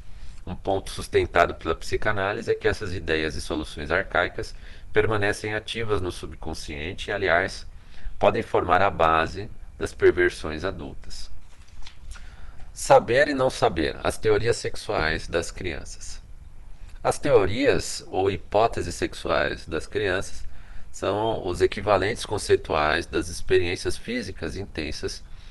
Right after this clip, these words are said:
relativas às zonas erógenas. Não se pode separar o pensar do sentir, e na infância as sensações carnais são muito parecidas com as sensações emocionais. Na primeira infância,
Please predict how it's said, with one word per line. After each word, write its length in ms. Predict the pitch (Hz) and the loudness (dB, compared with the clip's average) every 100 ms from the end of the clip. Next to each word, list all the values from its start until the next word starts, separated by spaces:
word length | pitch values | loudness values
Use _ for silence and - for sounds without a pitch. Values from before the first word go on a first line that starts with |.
| - - | -12 -10
relativas 680 | - 113 113 - 98 95 95 | -2 4 4 4 -2 0 2
às 100 | 98 | 2
zonas 380 | 85 87 92 82 | 4 2 2 4
erógenas. 840 | 107 92 78 76 69 - - - - - - - - - - - - - - 90 | 4 4 4 2 0 -8 -10 -12 -10 -10 -8 -8 -8 -10 -12 -12 -12 -12 -10 -2
Não 160 | 113 | -2
se 160 | - 101 | -2 -4
pode 340 | - 127 127 | 8 10 10
separar 460 | - 135 120 101 92 | 4 6 8 10 8
o 60 | |
pensar 480 | - 104 95 - 98 | 4 -4 -2 4 4
do 80 | - | 4
sentir, 580 | - 120 - - 76 - - - - - | -6 -6 -6 -4 -4 -4 -10 -12 -12 -6
e 60 | |
na 100 | - | -2
infância 640 | 101 - - 240 285 - - | -2 -2 0 4 4 4 0
as 80 | - | 2
sensações 600 | 101 95 107 - 117 - | 0 2 0 2 -2 0
carnais 680 | 120 101 85 87 107 - - - - - - | 0 2 2 0 0 -6 -12 -14 -12 -10 -4
são 160 | 101 | -4
muito 380 | - 240 320 - | -2 -2 -2 2
parecidas 580 | 120 110 101 - 107 - | 8 8 8 2 0 0
com 140 | 107 | 0
as 80 | 104 | -2
sensações 580 | 107 - 107 - 95 92 | 0 2 2 2 2 0
emocionais. 800 | 98 98 - 113 87 58 - - - - - - - - | -2 -4 -6 -6 -6 -8 -10 -12 -10 -10 -8 -8 -8 -2
Na 120 | 131 | -2
primeira 380 | - 127 95 92 | -2 2 4 4
infância, 560 | 117 - 98 101 - | 4 0 0 0 -6